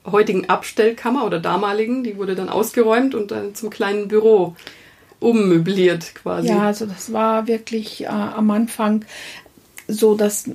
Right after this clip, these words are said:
Speaker 2: man noch nicht so wirklich dran geglaubt hat, irgendetwas wirklich zu schaffen. Also man hat gehofft und dann habe ich angefangen ganz klein in, an meinem Kämmerlein, in der, in der Abstellkammer, ohne, ohne Licht, ohne Strom, ohne Heizung.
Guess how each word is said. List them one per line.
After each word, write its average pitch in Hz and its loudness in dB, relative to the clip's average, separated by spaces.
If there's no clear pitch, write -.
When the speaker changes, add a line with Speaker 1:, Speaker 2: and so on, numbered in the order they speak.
Speaker 2:
man 196 2
noch 175 0
nicht 180 -6
so 185 -4
wirklich 196 -2
dran 190 -2
geglaubt 185 -2
hat, 202 -2
irgendetwas 202 0
wirklich 196 -8
zu 226 2
schaffen. 214 -2
Also 196 -2
man 220 4
hat 240 2
gehofft 277 -2
und 220 0
dann 220 2
habe 220 0
ich 214 -2
angefangen 226 0
ganz 208 -2
klein 302 4
in, 226 2
an 208 0
meinem 202 2
Kämmerlein, 285 4
in 214 0
der, 214 -2
in 214 0
der 190 -4
Abstellkammer, 240 -2
ohne, 208 2
ohne 202 -2
Licht, - -2
ohne 196 0
Strom, 294 0
ohne 214 2
Heizung. 277 2